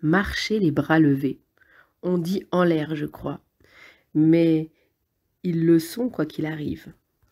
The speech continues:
Aujourd'hui, en discutant avec des parents d'enfants autistes, je me rends compte que cette forte détresse. Il ne marche pas,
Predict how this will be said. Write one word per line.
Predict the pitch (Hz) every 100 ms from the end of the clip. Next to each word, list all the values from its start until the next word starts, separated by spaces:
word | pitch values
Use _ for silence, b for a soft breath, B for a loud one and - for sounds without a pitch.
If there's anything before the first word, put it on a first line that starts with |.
| _ _ _ _ b b b b
Aujourd'hui, | - 233 226 180 156 180 226 -
en | 165
discutant | 160 220 - - - 226 254 b b b
avec | 147 151
des | 147
parents | 156 202 220 220
d'enfants | 170 160 -
autistes, | 139 135 - 220 - -
je | 156 175
me | 170
rends | 165 202
compte | - 226 254 -
que | 160
cette | 160 165 160 147
forte | - 233 220
détresse. | 151 170 156 - 147 - - - _ _ _ _ b b b b -
Il | 170
ne | 170
marche | 165 185 190 -
pas, | 165 147 -